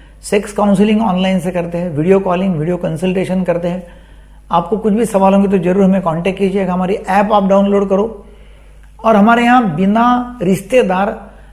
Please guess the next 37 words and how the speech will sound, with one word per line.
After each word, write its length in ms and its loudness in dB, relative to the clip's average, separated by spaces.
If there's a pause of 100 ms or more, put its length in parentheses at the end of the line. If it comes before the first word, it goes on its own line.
(140)
लंबे 320 2
समय 220 0
तक 240 -2
patient 280 2
रखने 240 0
की 500 -6
सुविधा 280 2
उपलब्ध 420 -2
है 60 -6
हमारे 200 -4
hospital 440 -12
में। 120 -14 (680)
Long 280 2
stay 180 2
patients 560 -2 (460)
rehab 300 4
center 420 -6
है, 200 -8 (560)
व्यसन 260 2
मुक्ति 300 0
केंद्र 300 -2
है, 380 -8 (380)
तो 60 4
उसमें 360 2
भी 120 4
आप 520 0
लोगों 260 0
को 120 -2
रख 180 -2
सकते 300 -4
हैं 100 0
कुछ 120 -4
दिन 220 0
के 60 -4
लिए 160 -2
बिना 680 -2
रिश्तेदार। 640 -8